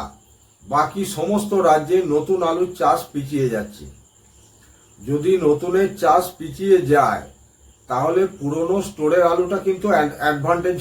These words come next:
পাচ্ছে। আর আগামী যদি চার পাঁচ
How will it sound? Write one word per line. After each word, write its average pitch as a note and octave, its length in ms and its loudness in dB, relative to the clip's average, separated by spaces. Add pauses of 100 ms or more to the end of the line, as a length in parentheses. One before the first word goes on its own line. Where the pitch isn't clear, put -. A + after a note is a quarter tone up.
পাচ্ছে। C3+ 380 -6 (1040)
আর C3 180 0
আগামী D#3 480 0
যদি G3+ 320 0
চার D#3 280 4
পাঁচ F#3 160 2